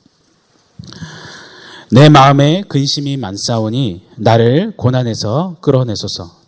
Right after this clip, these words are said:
이 세 번째로 주님께 피하는 자의 내면에는 고난에 대한 건강한 정의가 있습니다. 보편적으로요,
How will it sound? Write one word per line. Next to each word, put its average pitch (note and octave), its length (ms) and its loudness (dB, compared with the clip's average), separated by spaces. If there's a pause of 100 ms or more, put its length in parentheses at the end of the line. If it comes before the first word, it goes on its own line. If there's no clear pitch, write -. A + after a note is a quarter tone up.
(440)
이 G#2+ 100 -4
세 - 120 2
번째로 F3+ 540 2
주님께 D#3+ 420 -2
피하는 F#3 380 -2
자의 D3+ 220 -2
내면에는 A2+ 760 -6
고난에 F#3 460 0
대한 E3 360 -4
건강한 D3+ 640 -2
정의가 A#2 440 -6
있습니다. G2+ 480 -10 (720)
보편적으로요, C#3 960 4